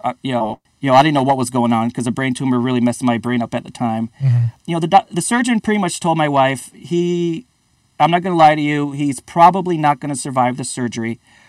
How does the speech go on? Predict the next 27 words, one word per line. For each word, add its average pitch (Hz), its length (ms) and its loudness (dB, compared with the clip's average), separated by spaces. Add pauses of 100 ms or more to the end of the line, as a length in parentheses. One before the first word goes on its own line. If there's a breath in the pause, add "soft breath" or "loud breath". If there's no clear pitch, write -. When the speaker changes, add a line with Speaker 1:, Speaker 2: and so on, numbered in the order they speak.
(260 soft breath)
Speaker 1:
but 147 220 2
I'm 143 180 2
willing 151 520 -2 (100)
to 156 100 -8
take 139 400 -6
that 131 240 -2
chance 123 600 -4
if 131 180 -10
you 139 200 -2
are." 101 240 -4 (440 soft breath)
'cause 135 160 -6
he's 147 140 -6
pretty 185 240 -2
much 180 260 -4
gonna 165 180 -6
die 143 420 4 (140)
in 131 80 -2
two 151 140 -6
or 139 60 -4
three 143 200 -6
months 127 220 -4
anyway, 127 480 -4
so 135 240 -10
why 139 280 0
not 175 200 -4
take 160 220 -6
the 165 80 -8